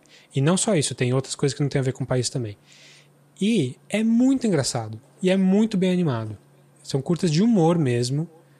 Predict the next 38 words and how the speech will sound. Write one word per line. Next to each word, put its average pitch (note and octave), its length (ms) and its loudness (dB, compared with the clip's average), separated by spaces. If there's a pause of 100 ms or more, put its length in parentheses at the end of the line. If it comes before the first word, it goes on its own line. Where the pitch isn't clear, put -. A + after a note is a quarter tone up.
(340)
é, A#2 180 -2
escrachado, C3 840 -2 (260)
que - 120 -4
o B2+ 60 0
Mickey C3 240 -2
é C#3 40 2
desenhado B2+ 560 0
num B2+ 100 0
estilo B2 320 -2
meio B2+ 200 2
vintage, A#2 540 -2
assim, A#2+ 240 -6
com, A2 280 -12 (380)
com A#2+ 80 -8
o A2+ 80 -4
olho A#2 180 -2
meio A#2 200 -2
cortadinho, A#2 800 -4 (960)
meio A#2+ 300 -4 (180)
bem B2+ 680 -2
tentando B2 400 -2
puxar A#2+ 440 -2
lá A2+ 160 -2
pro, A2 380 -6
pra, G#2+ 220 -4 (200)
pras A2 160 -6
primeiras B2 380 -2
versões A#2+ 320 -2
do A2 100 -8
Mickey. C#3 420 -4 (340)
É, B2 360 -2
só D#3 160 -2
que - 120 -4
é - 20 2
modernizado, F3+ 760 2
super - 360 -2
rápido, C#3+ 480 -2
super, C#3+ 400 -2